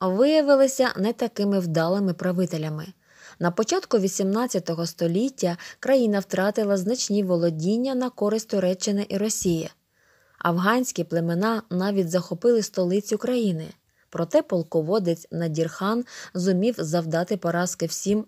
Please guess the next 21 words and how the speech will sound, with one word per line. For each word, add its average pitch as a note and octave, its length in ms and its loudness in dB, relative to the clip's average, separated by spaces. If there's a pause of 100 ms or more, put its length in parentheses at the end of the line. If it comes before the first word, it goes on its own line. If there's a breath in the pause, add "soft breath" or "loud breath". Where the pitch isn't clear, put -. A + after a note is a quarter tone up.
ворогам G3 760 0
і E3 80 -4
відновити E3 520 -2
Персію F#3 500 -2
в - 280 -18
колишніх G3 500 0
кордонах. F3+ 640 -2 (440 loud breath)
Ставши - 500 0
шахом, F#3+ 580 -2
Надір E3 480 0 (460)
тисяча A3 580 -4
сімсот G#3 500 -4
тридцять F3 460 -2
шостого, A3 540 -2
тисяча A3 600 -4
сімсот A3 520 -6
сорок F#3 400 -4
сьомого E3+ 460 -4
року A3 380 -2 (260 loud breath)
продовжив F3+ 680 0 (120)
завоювання G#3+ 880 2